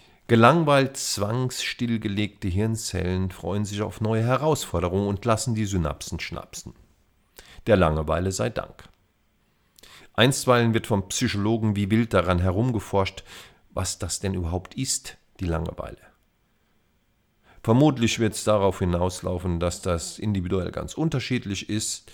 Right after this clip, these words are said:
Es werden aber dabei sicher mehr Systematiken zu Arten und Formen der Langeweile und dann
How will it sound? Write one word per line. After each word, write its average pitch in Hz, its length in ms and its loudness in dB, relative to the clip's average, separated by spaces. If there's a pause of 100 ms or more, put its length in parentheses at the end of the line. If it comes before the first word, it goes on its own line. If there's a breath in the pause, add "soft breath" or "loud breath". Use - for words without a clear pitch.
(400 loud breath)
Es 101 160 -2
werden 113 260 4
aber 92 540 2 (220)
dabei 92 200 2
sicher 104 360 -2
mehr 110 340 2
Systematiken 107 920 -4
zu 104 180 -2
Arten 123 340 0
und 107 180 -2
Formen 120 340 2
der 95 100 2
Langeweile 113 560 4
und 107 200 0
dann 107 240 4